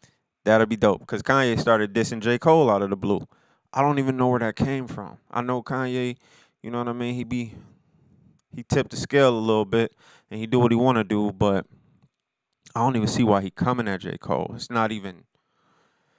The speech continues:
<sighs> it's not even right. So then Drake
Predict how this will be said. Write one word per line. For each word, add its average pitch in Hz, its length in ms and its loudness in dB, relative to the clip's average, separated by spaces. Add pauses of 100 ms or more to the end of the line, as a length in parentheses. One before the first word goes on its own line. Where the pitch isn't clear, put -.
(760)
<sighs> - 20 -4
it's - 540 0
not 139 180 -2
even 87 200 -8
right. 95 260 0 (360)
So 139 140 2
then 175 340 2 (200)
Drake 185 400 4